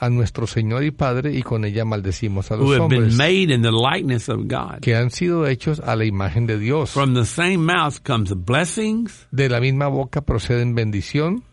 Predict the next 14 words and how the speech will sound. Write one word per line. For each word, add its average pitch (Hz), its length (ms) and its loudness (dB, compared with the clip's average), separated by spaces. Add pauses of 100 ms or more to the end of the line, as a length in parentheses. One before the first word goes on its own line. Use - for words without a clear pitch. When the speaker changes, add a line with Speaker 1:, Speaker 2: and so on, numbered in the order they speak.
(320)
Speaker 2:
and 101 240 -4
cursing. - 520 -6 (120)
Speaker 1:
y 127 100 2
maldición. 107 760 -2 (200)
Speaker 2:
Therefore, 104 580 -4 (500)
Speaker 1:
Por 120 160 0
tanto, 123 400 0
hermanos, 131 560 -4
Speaker 2:
can 117 140 0
we 110 100 2
be 104 180 2
under 101 180 2
curses 120 380 -2
today? 120 380 -2